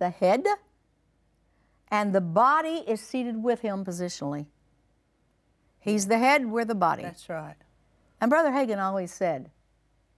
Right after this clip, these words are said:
Speaker 1: "The head and the body, they go by the same name."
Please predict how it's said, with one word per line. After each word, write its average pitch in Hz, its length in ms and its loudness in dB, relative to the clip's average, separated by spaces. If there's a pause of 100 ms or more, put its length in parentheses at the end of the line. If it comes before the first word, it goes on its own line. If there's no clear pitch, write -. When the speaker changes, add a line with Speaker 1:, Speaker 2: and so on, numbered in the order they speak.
(760)
Speaker 1:
"The 202 140 -6
head 330 220 2
and 285 120 -2
the 247 80 -4
body, 175 520 2 (640)
they 208 160 -4
go 214 160 2
by 190 120 0
the 170 100 -10
same 180 400 -10
name." 143 320 -10